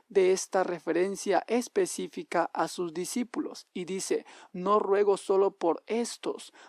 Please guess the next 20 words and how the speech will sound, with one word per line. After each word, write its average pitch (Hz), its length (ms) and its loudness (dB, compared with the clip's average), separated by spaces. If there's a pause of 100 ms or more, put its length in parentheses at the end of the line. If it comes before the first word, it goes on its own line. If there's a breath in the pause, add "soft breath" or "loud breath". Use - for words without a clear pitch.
ruego 240 420 2
también 214 580 -2
por 196 240 0
los 185 320 0
que - 300 -2
han 254 320 0
de 247 260 -2
creer 190 460 2
en 190 200 2
mí 180 300 -2 (300 soft breath)
por 220 340 4
el 220 220 2
mensaje 175 640 -2
de 170 320 2
ellos". 165 480 -4
Juan 180 380 2
diecisiete 175 540 -6
veinte. 202 460 -4 (480 soft breath)
Por 220 240 4
último, 185 640 0